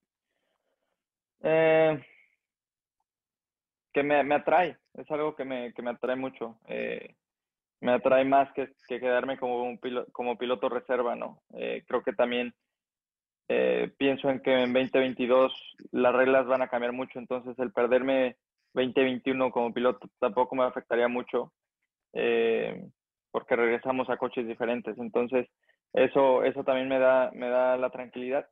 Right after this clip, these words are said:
y también que quiero, quiero vivir algo fuera de, de las carreras que nunca he vivido, ¿no? Cosas, eh, normales, una vida nor-, más normal y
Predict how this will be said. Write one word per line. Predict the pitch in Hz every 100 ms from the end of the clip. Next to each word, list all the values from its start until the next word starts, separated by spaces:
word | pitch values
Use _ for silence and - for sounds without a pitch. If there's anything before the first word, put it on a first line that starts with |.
| -
y | 135
también | 135 131 143 147
que | 139
quiero, | 139 139 139 131 117 _ _ _ _ -
quiero | 135 135
vivir | 135 135 135
algo | 135 131 -
fuera | 135 135
de, | 131 123 117
de | 117
las | 117 117
carreras | - 117 123 127 123 - _ _ _ -
que |
nunca | 127 127
he | 131
vivido, | 120 131 135 117
¿no? | 123
Cosas, | 120 120 127 120 -
eh, | 113 104 92 127 _ _ _
normales, | - 120 127 131 123
una | 127 127
vida | 131
nor-, | 127 117
más | 120 123
normal | 127 120 120 151 156
y | 123 104 131